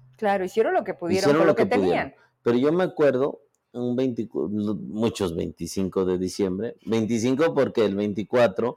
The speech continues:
Speaker 1: Era la
Speaker 2: yo
Speaker 1: cena.
Speaker 2: llegué al momento que le puse su calcetín, su cartita.
Speaker 1: Oye, pero ese era el, el seis de enero
Speaker 2: <laughs>
Speaker 1: para los
Speaker 2: No,
Speaker 1: Reyes.
Speaker 2: también el veinticuatro.
Speaker 1: Ah,
Speaker 2: Y
Speaker 1: ¿verdad?
Speaker 2: entonces yo le ponía mi cartita a Santa Claus. Y entonces yo quería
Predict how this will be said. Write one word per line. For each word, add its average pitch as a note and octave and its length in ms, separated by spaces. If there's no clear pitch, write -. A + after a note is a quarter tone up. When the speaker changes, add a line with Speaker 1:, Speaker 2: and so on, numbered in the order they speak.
Speaker 1:
Era F3 180
la F3+ 180
Speaker 2:
yo G#3 120
Speaker 1:
cena. F3+ 180
Speaker 2:
llegué F3 140
al F3 80
momento E3 420
que D3 80
le B2+ 120
puse C#3 420
su A#2 160
calcetín, C#3 640
su A2 160
cartita. A#2 400
Speaker 1:
Oye, A#3 200
pero A#3+ 180
ese E4+ 140
era F#4 120
el, A3 140
el G3+ 140
seis B3 340
de A#3+ 80
enero C4+ 440
Speaker 2:
<laughs> - 40
Speaker 1:
para F3+ 340
los F#3+ 160
Speaker 2:
No, A#2+ 180
Speaker 1:
Reyes. F3 140
Speaker 2:
también C3 280
el D3 120
veinticuatro. C#3 800
Speaker 1:
Ah, F#3 440
Speaker 2:
Y - 20
Speaker 1:
¿verdad? C3 120
Speaker 2:
entonces D3 600
yo B2 180
le C3+ 180
ponía B2 260
mi C3 160
cartita A#2+ 400
a B2+ 40
Santa B2 360
Claus. A2 460
Y F3 100
entonces A#2 260
yo A#2+ 140
quería A#2+ 560